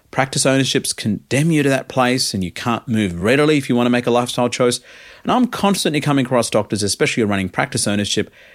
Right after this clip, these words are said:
as it's a lot of work, but very little gain in some respects. Now, here are some factors to consider when valuing goodwill. When you're looking at a practice, how do you value the goodwill?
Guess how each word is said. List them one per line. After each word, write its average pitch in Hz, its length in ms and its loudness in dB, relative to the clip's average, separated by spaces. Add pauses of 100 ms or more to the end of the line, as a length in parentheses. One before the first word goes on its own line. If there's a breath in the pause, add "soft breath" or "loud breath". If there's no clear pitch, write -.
(160 loud breath)
as 139 160 0
it's 135 120 -4
a 127 40 0
lot 135 200 4
of 143 80 2
work, 156 340 2
but - 100 -6
very 139 280 0
little 139 220 0
gain 107 340 -2
in 92 80 -4
some 92 220 -4
respects. - 560 -8 (840 soft breath)
Now, 151 80 2
here 254 160 4
are 285 40 4
some 170 220 0
factors 131 460 0
to 123 100 -2
consider 104 480 0
when 101 180 -2
valuing 98 600 -2
goodwill. 82 540 -6 (240)
When 104 160 -2
you're 104 80 -2
looking 180 220 0
at 196 60 2
a 143 60 -2
practice, 110 460 -2 (160 soft breath)
how 143 100 2
do 139 80 2
you 139 160 2
value 107 420 0
the 95 120 -4
goodwill? 82 440 -6